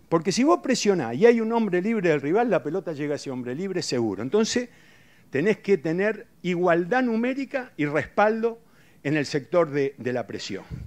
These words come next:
Entonces, para no perseguir, tenés que hacer cambio de marca. Porque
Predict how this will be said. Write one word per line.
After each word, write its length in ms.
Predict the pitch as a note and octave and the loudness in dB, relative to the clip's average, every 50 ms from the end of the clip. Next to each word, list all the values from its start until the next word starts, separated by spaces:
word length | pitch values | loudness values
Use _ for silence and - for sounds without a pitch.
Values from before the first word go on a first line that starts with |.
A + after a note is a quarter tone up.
| - - - - - - - - - | -16 -18 -20 -20 -20 -20 -20 -20 -16
Entonces, 400 | _ - C4+ B3+ - C4+ B3 - - - - _ _ _ _ _ _ _ _ _ _ _ _ _ _ _ _ _ _ _ _ - - | _ -2 -2 0 2 2 2 0 -2 -20 -20 _ _ _ _ _ _ _ _ _ _ _ _ _ _ _ _ _ _ _ _ -4 4
para 240 | - G#3 G#3+ A#3+ C4 | 6 8 8 10 10
no 180 | D4+ F#4+ G4+ - | 10 8 8 8
perseguir, 800 | E4+ D#4 B3 - C4+ C#4 A#3+ F3 F3 F#3+ F3+ - - - - - | 6 6 6 6 6 6 6 6 6 4 2 -2 -6 -8 -8 -2
tenés 180 | - G3 A#3+ C#4 | 2 4 6 6
que 80 | C#4+ C4 | 8 8
hacer 180 | - - B3+ | 8 8 8
cambio 280 | - C4 B3+ A#3 G#3 F#3 | 8 6 6 8 8 8
de 60 | F#3 | 8
marca. 420 | B3 D#4+ D4+ - - - - - - - - - _ - - - - - - - - - - - - _ | 6 4 4 2 0 -4 -8 -8 -10 -20 -20 -20 _ -20 -20 -20 -20 -20 -20 -20 -20 -20 -20 -20 -8 _
Porque 600 | - E3+ E3+ D#3+ - - E3+ E3+ F3 E3+ - - | 6 6 6 6 6 6 6 6 6 4 0 -10